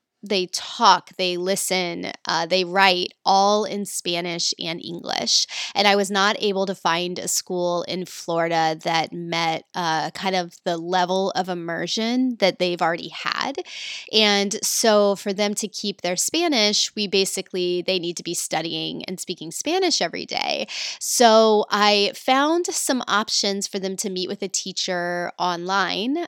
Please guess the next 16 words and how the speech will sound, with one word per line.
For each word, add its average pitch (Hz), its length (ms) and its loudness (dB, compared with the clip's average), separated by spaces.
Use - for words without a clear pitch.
um, 175 500 0
which - 200 -6
is 190 140 -4
great, 262 500 -2
but 190 140 -2
it 190 140 -2
just 214 220 -2
didn't 202 280 -8
really 185 440 -2
allow 175 340 0
enough 175 280 -6
time 180 560 -4
for 185 180 -6
them 170 260 -4
to 170 200 -4
be 165 560 -6